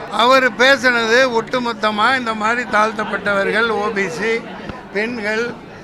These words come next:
இஸ்லாமியர்கள்ல வந்து ரொம்ப, ரொம்ப பின்தங்கிய வகுப்புல இருக்கவங்க, வேலை வாய்ப்பு இல்லாம இருக்காங்க, அவங்களுக்கெல்லாம் அந்த மாதிரி பிரிச்சு கொடுக்கப்படும்ன மாதிரி ஒரு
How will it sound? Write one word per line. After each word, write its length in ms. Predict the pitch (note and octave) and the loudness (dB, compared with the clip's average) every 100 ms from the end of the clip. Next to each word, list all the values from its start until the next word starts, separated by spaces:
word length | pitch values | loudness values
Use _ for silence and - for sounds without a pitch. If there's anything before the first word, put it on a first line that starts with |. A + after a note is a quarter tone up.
| - - G#3 | -14 -10 -10
இஸ்லாமியர்கள்ல 840 | G3 B3+ B3+ A#3+ A3 G#3+ G#3 G3+ G3+ | -2 0 0 0 -2 -2 -2 0 -2
வந்து 200 | G#3+ B3 G#3+ | -2 -2 -2
ரொம்ப, 220 | G#3+ A#3+ A#3+ | -2 -4 -4
ரொம்ப 180 | A#3+ A3+ A3+ | -4 -6 -6
பின்தங்கிய 480 | C4 C4 B3 A#3 G#3+ | -2 -2 0 -2 -2
வகுப்புல 320 | G#3 G3 G3+ | -4 -6 -6
இருக்கவங்க, 420 | F#3+ G3 F#3 G3 A3 A3 - - - - - - F#3 | -6 -4 -4 -2 -2 -4 -10 -14 -14 -14 -14 -6 0
வேலை 220 | B3 C4 A#3 | 2 4 4
வாய்ப்பு 280 | A3+ G3 G#3 | 0 -2 -4
இல்லாம 280 | G3+ G#3+ G#3 | 0 -2 -2
இருக்காங்க, 380 | F#3+ F#3 F3+ F#3 G3+ A3 - - - - - - - - A3 | -6 -6 -6 -4 -4 -4 -10 -16 -16 -18 -18 -16 -12 -2 0
அவங்களுக்கெல்லாம் 800 | C4 B3+ A#3+ A#3 A3+ A#3+ C4+ A#3+ | 2 2 0 0 0 4 4 4
அந்த 140 | A3 A3 | 0 0
மாதிரி 200 | A#3 B3 A3+ | 0 0 -2
பிரிச்சு 260 | A3 A3 G#3+ | -6 -6 -8
கொடுக்கப்படும்ன 760 | G#3 G#3 G3+ G3 G3 F#3+ F#3 F3+ | -8 -8 -6 -6 -6 -4 -6 -4
மாதிரி 280 | F3 F3 G#3+ A#3+ - - - - - - | -4 -4 -4 -4 -8 -14 -14 -14 -14 -8
ஒரு 100 | G#3+ | -2